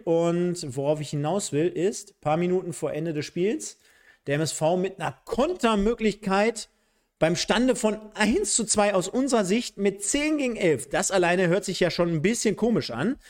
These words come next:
Und dann lasse ich das Bild mal weiterlaufen. Äh, tolle Kombination, gut eingeleitet. Köter, der ja dann im Spiel war, der ein bisschen aussah wie Max Braune mittlerweile, ähm, bringt den Ball über die linke Seite und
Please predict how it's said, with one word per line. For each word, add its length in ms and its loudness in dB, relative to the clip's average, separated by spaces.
Und 80 -6
dann 80 0
lasse 180 2
ich 60 -6
das 180 0
Bild 160 -2
mal 160 0
weiterlaufen. 840 0
Äh, 200 0
tolle 240 0
Kombination, 640 0
gut 160 -4
eingeleitet. 640 0
Köter, 380 2
der 200 2
ja 120 4
dann 200 0
im 140 0
Spiel 420 0
war, 200 2
der 140 2
ein 120 0
bisschen 340 0
aussah 640 0
wie 140 2
Max 260 -2
Braune 320 -2
mittlerweile, 580 0
ähm, 300 2
bringt 240 0
den 160 2
Ball 440 2
über 200 0
die 80 2
linke 260 2
Seite 480 0
und 300 0